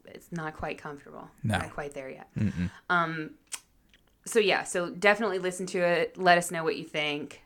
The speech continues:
Speaker 1: Um, again, it's safe for kids, so you don't have to worry about that. And, um, yeah, let us know what you think, and then we'll see you guys, uh, the week after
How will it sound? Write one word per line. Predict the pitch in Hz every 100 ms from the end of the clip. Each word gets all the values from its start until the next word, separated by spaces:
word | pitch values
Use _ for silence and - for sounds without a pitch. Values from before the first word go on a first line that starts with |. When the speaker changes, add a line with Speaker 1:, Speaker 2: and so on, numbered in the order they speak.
| -
Speaker 1:
Um, | 143 143 143 135 - -
again, | 165 165 151
it's | -
safe | - 151
for | 151
kids, | 147 147 139 139
so | 135
you | 131 139
don't | 135 143
have | 143
to | 143
worry | 139
about | 139 135 214
that. | 220 202 190 - - - - -
And, | 156 147 143 143 143 -
um, | - 143 139 135 131 135 - _
yeah, | 190 320 208 151 _ _ -
let | 185
us | 196
know | 220 185 185 240
what | 180 165
you |
think, | 202 175 180
and | 180 180
then | 175
we'll | 180 202
see | 202 - 226 214
you | 202
guys, | 180 165 165 165 180 - - - - _ _ -
uh, | 160 151
the | 160
week | 202 202
after | 175 185 - 127 113 -